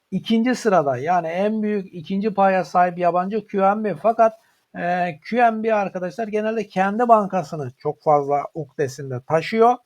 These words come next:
E, bu sebeple işlem olarak diğer hisselerde çok fazla işlem yapmıyor. Onun için yabancıya bakarken Deutsche Bank'a bakıyoruz. Yani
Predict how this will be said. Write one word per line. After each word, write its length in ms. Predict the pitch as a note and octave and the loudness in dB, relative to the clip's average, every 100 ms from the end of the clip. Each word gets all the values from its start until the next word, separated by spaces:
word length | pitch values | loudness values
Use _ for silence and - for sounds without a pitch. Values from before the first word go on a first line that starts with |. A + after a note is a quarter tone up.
| _ _ _ _ - | _ _ _ _ -10
E, 360 | F3+ F3+ F#3 F#3 | -6 -2 -2 0
bu 100 | G#3+ | 2
sebeple 640 | A3+ A3+ A3 A#3 A#3 G3 _ - C#3+ D3+ - | 2 2 0 0 -2 -2 _ -20 -20 -14 -8
işlem 400 | F#3+ - B3 A3+ | -6 -2 0 2
olarak 400 | G3 A3+ G3+ F3+ | 2 0 -2 -2
diğer 280 | G3+ A3+ | 0 0
hisselerde 680 | F#3 G3 - G3 F#3+ F#3+ G#3+ | 0 -6 -6 -4 -2 -2 -4
çok 220 | F#3 G#3 | -4 -6
fazla 300 | - F#3+ F3 | -2 -4 -4
işlem 480 | F3+ D#3 - G#3+ C#4 D4+ _ _ _ - | -12 -16 -8 -6 -6 -10 _ _ _ -12
yapmıyor. 640 | B2+ G3 F#3+ D#3 D#3+ B3 A3+ | -2 0 0 -2 -10 -10 -8
Onun 220 | G#3+ B3 | -4 -4
için 260 | G#3+ - F3 | -6 -8 -4
yabancıya 560 | F#3+ G#3+ G3+ E3+ E3+ F3+ | 0 2 2 -2 -4 -2
bakarken 560 | F#3+ F#3 D#3+ A3+ G#3 | -2 -4 -6 -6 -4
Deutsche 380 | F3+ F#3 E3+ D#3+ | -2 -2 -2 -2
Bank'a 340 | C#3+ D3+ A3+ | -2 -2 -4
bakıyoruz. 400 | F#3+ C#3 D3+ C3+ | -2 -2 -4 -4
Yani 340 | F#3 G3+ F3+ | -2 -2 -2